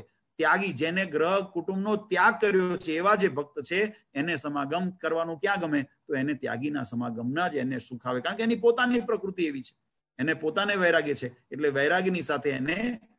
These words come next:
નિસ્બત છે. એટલે વૈરાગની સાથે જ્યાં પોષણ મળે એનો સંગ કરવો ગમે. આ એનું લક્ષણ છે. અને ભગવાનની ભક્તિ કરે તે પણ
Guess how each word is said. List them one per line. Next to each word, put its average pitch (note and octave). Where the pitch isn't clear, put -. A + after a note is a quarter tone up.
નિસ્બત B2+
છે. C3
એટલે C3+
વૈરાગની D#3+
સાથે C#3+
જ્યાં C#3
પોષણ C3+
મળે D#3+
એનો D3
સંગ B2+
કરવો B2
ગમે. A#2+
આ E3+
એનું C#3+
લક્ષણ A#2
છે. -
અને F#3+
ભગવાનની F#3+
ભક્તિ D#3
કરે F#3
તે F#3
પણ E3